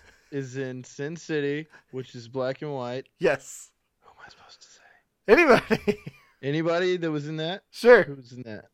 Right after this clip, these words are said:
Speaker 1: Oh, shoot. Um,
Speaker 2: I don't know. Mickey Rourke, Bruce Willis.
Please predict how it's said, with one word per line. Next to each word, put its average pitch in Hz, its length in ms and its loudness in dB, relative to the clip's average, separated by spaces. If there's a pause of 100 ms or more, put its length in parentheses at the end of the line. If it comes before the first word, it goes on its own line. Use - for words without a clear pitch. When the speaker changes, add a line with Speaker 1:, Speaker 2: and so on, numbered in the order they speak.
(200)
Speaker 1:
Oh, 107 260 -14
shoot. - 380 -8 (340)
Um, 127 600 -4 (220)
Speaker 2:
I 131 120 -14
don't 110 120 -10
know. 98 160 -18 (320)
Mickey 127 280 -16
Rourke, - 400 -16
Bruce 117 280 -12
Willis. - 380 -18